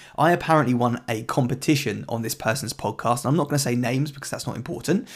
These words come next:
um, but I won a free, uh, appointment, a free consultation call. Um, and essentially I didn't. It was just a way for them to get inquiries. But I gave the po-, their podcast a review. Um, and I got this message, got this email saying,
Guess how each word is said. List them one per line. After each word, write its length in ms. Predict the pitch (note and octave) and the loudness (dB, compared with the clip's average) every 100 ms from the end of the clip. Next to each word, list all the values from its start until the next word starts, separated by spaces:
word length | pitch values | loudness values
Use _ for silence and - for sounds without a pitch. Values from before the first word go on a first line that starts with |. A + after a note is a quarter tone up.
| - - - | -16 -12 2
um, 200 | C#3+ C#3+ | 4 6
but 100 | C3+ | 6
I 140 | E3 | 6
won 160 | E3 D#3+ | 8 8
a 220 | D3 C#3+ | 6 4
free, 500 | C#3 - D#3+ D3+ C#3 - | 0 4 6 6 2 -4
uh, 440 | A2 B2+ B2+ A#2+ - - | -2 2 2 0 -2 -6
appointment, 540 | - G3 - A2 - _ | 6 6 6 -4 -10 _
a 120 | - | -8
free 220 | - C#3 | -2 0
consultation 640 | B2 C3+ B2+ A#2+ C#3+ C#3 A2 | 2 2 0 2 2 2 -4
call. 320 | - F#2+ D2 - - | -4 -6 -8 -18 -4
Um, 460 | - A#2+ A#2+ A#2+ B2 _ _ - | 0 2 4 2 -2 _ _ -10
and 80 | A#2+ | -4
essentially 460 | C3+ D3+ C#3+ - B2 | 0 2 2 2 2
I 100 | A#2+ | 2
didn't. 380 | - A#2 A2 - | 0 -2 -4 -4
It 160 | A#2 | -4
was 140 | A#2 A#2+ | -4 -4
just 200 | A2+ - | -4 -4
a 40 | |
way 260 | A#2 A2+ A#2+ | -2 -2 -4
for 140 | - | -6
them 220 | - A2+ A2+ | -6 -6 -6
to 100 | - | -8
get 140 | - | -8
inquiries. 640 | A#2 - B2 A#2 C3+ D#3 - - - | -8 -4 -4 0 0 0 -4 -12 -10
But 100 | - | -2
I 160 | A2 A#2+ | 2 2
gave 360 | B2 E3 D3 - | 6 6 6 0
the 160 | B2 A#2+ | -8 -4
po-, 160 | - | -2
their 180 | B2 B2 | 2 2
podcast 500 | - A#2 - G#2 C3+ | 2 -2 0 -4 -4
a 40 | G#2 | -8
review. 540 | A2+ C#3 D3 D3+ C#3 - _ _ _ _ _ _ - - | 2 6 8 6 2 -12 _ _ _ _ _ _ -12 -2
Um, 340 | B2+ C3 C3 C3 | 2 2 2 2
and 160 | B2 | 0
I 80 | A#2+ | 0
got 140 | C3 - | -2 -2
this 200 | C#3 C3+ | -2 0
message, 420 | B2+ - B2 - | 2 4 2 0
got 100 | - | -4
this 120 | C3 | -2
email 260 | B2 A#2+ A#2 | -2 -2 -2
saying, 300 | C#3 A#2 | -4 -8